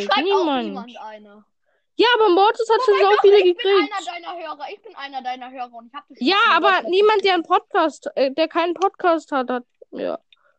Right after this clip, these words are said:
Speaker 2: Das kann
Speaker 1: Ich
Speaker 2: er doch auch gar nicht. Man muss dafür einen Podcast haben, oder?
Speaker 1: Nein, man kann meinen Link in Google oder so eingeben und dann kann man, äh, kommt man halt auf meine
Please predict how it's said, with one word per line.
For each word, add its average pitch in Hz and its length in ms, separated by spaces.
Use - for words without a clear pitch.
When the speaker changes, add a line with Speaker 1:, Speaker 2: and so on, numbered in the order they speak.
Speaker 2:
Das 339 200
kann 427 160
Speaker 1:
Ich 320 100
Speaker 2:
er - 80
doch - 60
auch - 140
gar 277 140
nicht. 277 140
Man 226 100
muss 311 140
dafür 233 300
einen 208 40
Podcast 208 480
haben, 208 140
oder? 214 240
Speaker 1:
Nein, 247 720
man 226 180
kann 262 460
meinen 240 340
Link 277 320
in 233 280
Google 269 320
oder 269 180
so 254 140
eingeben 262 720
und 226 160
dann 233 240
kann 233 180
man, 226 240
äh, 226 160
kommt 247 300
man 254 160
halt 214 140
auf 214 100
meine 220 480